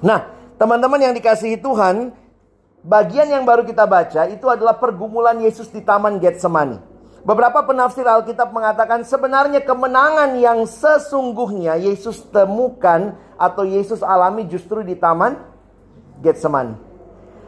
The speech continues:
Bayangkan ketakutannya. Mungkin kamu pikir, "Loh, katanya dia Allah, kenapa dia takut?" Tapi juga ingat,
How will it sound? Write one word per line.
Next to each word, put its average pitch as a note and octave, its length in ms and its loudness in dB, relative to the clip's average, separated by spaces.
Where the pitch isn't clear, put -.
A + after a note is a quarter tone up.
Bayangkan B3+ 720 0
ketakutannya. A#3+ 1120 -4
Mungkin F#3 260 -6
kamu G3+ 300 2
pikir, F3 240 2
"Loh, E3+ 180 4
katanya E3 320 -2
dia A#3 240 2
Allah, F3 320 2
kenapa G3 320 0
dia F#3 160 2
takut?" G#3 480 -2
Tapi A3 320 0
juga G#3 300 2
ingat, F#3 260 -2